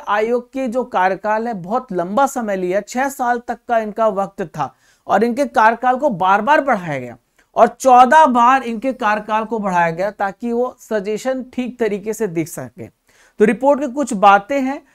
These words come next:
रिपोर्ट में बताया गया कि ओबीसी की तीन से चार कैटेगरीज बनाने की सिफारिश की गई है और यहाँ पर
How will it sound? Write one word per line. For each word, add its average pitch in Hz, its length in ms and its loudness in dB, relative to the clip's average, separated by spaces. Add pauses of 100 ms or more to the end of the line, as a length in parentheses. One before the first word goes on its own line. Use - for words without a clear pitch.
(200)
रिपोर्ट 233 360 2
में 294 120 -2
बताया 247 380 2
गया 277 160 2
कि 285 140 -4
ओबीसी 247 500 0
की 285 120 -4
तीन 262 340 -4
से 285 180 -6
चार 254 400 2
कैटेगरीज 240 720 -4 (120)
बनाने 214 420 2
की 233 140 -4
सिफारिश 170 520 -2
की 160 160 -6
गई 139 180 -4
है 131 200 -12 (440)
और 226 220 6
यहाँ 247 300 0
पर 277 300 0